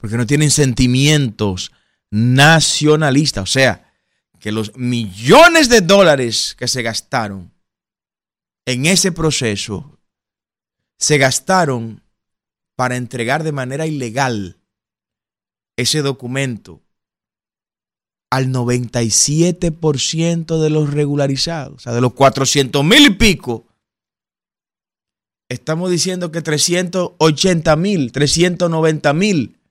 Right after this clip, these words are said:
hoy tienen que estar ilegales en el país.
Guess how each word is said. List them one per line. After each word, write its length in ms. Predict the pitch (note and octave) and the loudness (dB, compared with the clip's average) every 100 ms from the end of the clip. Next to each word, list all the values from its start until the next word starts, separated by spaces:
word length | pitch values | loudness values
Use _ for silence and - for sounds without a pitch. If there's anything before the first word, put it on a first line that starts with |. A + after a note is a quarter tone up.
| _ _ _ _ _ _ _ _ _ _ _ _ _ _ _ _ _ _ _ _ _ - | _ _ _ _ _ _ _ _ _ _ _ _ _ _ _ _ _ _ _ _ _ 0
hoy 220 | F3+ F3 | 4 4
tienen 400 | C#3+ D#3+ F3 F3 | 2 0 2 0
que 120 | D3+ D3 | -2 -4
estar 260 | - E3 | -2 -2
ilegales 720 | D#3+ D3 C#3+ E3 A2 G#2+ - | 0 -2 -2 -2 -4 -6 -10
en 100 | - | -12
el 140 | A#2+ A#2+ | -14 -14
país. 580 | C#3+ D3+ - - - | -12 -12 -12 -14 -14